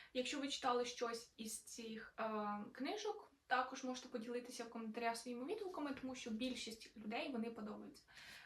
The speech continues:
Знаєте, коли я дивлюсь на оце оформлення, мені просто хочеться зараз взяти купальник і пригнути найближчу водойму, яка біля мене є. Тому що «Шукачі мушель»,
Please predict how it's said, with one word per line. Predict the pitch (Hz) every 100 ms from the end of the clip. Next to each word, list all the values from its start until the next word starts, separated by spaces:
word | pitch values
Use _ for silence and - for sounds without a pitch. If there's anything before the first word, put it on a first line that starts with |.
| -
Знаєте, | 247 339 508 262
коли | 254 285 330
я | 269
дивлюсь | 254 277 269 262
на | 254 233
оце | 240 262 240
оформлення, | 240 320 427 294 220 214
мені | 240 269
просто | 269 269 -
хочеться | 262 254 254 - 247
зараз | 247 247 240 226
взяти | 247 240 240
купальник | 240 - 302 392 370 359 254
і |
пригнути | - 262 269 254 -
найближчу | 220 220 247 269 233 214 - 214
водойму, | 214 285 427 370 - - - -
яка | 240 269 269
біля | 233 220
мене | 220 233
є. | 214 - - - _ - _ - - - - -
Тому | 254 285
що | - -
«Шукачі | - 294 427
мушель», | 427 294 - -